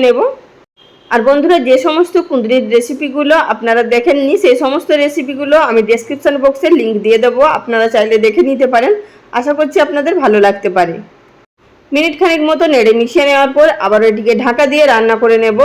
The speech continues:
প্রায় এইটটি পার্সেন্ট অবধি, যতক্ষণ না পেঁয়াজ এবং কুঁদরি সিদ্ধ হয়ে যাচ্ছে।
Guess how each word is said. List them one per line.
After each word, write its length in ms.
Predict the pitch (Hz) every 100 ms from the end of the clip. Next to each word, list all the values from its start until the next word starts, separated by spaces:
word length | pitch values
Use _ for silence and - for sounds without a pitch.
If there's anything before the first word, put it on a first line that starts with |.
| 440 -
প্রায় 200 | 208 208 220
এইটটি 200 | 247 269
পার্সেন্ট 340 | 294 359 330 285
অবধি, 180 | 254 320
যতক্ষণ 340 | 269 214 - 240
না 60 | 277 285
পেঁয়াজ 280 | 220 233 370 -
এবং 160 | 208 208 214
কুঁদরি 260 | 220 214 415
সিদ্ধ 240 | 339 208 202
হয়ে 160 | 202 190
যাচ্ছে। 300 | 175 170 -